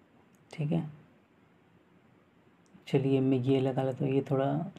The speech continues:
अच्छा लग रहा है। ये देखिए,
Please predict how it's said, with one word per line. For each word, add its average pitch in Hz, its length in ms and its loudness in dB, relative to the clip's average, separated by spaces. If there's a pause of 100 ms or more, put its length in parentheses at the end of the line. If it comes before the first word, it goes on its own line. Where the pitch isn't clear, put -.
(260)
अच्छा 147 240 -2
लग 131 100 2
रहा 139 140 0
है। 165 100 -4 (2000)
ये 139 200 -2
देखिए, 135 380 -4